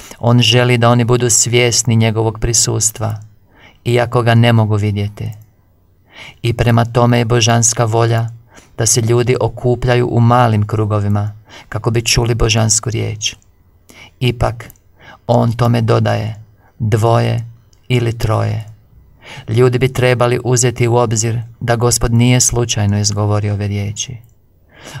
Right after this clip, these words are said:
Oni trebaju uzeti u obzir da čak u ovim riječima počiva vrlo duboko značenje.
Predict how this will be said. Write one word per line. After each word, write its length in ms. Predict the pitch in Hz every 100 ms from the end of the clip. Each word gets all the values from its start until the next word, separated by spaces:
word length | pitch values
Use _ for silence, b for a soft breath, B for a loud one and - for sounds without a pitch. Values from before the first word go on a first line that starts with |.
| B
Oni 300 | 117 117 117
trebaju 440 | 120 120 123 120
uzeti 440 | - 123 117 117 117
u 60 |
obzir 420 | 117 113 113 117 131 B B B B
da 180 | 107 117
čak 320 | 139 127 123
u 120 | 120
ovim 260 | 131 123 113
riječima 520 | 113 110 - 113 107
počiva 440 | 107 110 - 113
vrlo 360 | 107 117 113 113
duboko 400 | 107 110 104 107
značenje. 720 | 107 104 - 104 101 107 104